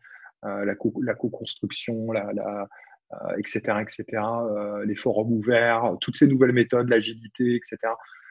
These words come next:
Hem, ça arrive, heu, il y en a tous les jours finalement. Et la technologie continue d'évoluer en parallèle de nos carrières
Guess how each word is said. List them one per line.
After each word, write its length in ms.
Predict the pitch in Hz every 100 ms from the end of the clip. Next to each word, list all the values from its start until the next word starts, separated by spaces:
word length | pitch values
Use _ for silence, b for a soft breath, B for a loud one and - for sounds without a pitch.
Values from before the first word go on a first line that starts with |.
| B _ _ 120
Hem, 640 | 120 113 113 110 110 113
ça 240 | 120 127 120
arrive, 300 | 131 139 123
heu, 160 | 110
il 40 | 107
y 20 |
en 80 | 110
a 80 | 107
tous 120 | 117
les 80 | 117
jours 220 | 156 175
finalement. 400 | - 110 113 160 165 -
Et 40 | -
la 120 | 104
technologie 540 | - - 107 110 110 123
continue 420 | 117 - 117 117
d'évoluer 440 | 113 110 113 123
en 100 | 117 107
parallèle 440 | 104 107 123 127 120
de 80 | 117
nos 140 | 113 113
carrières 440 | 110 113 127 120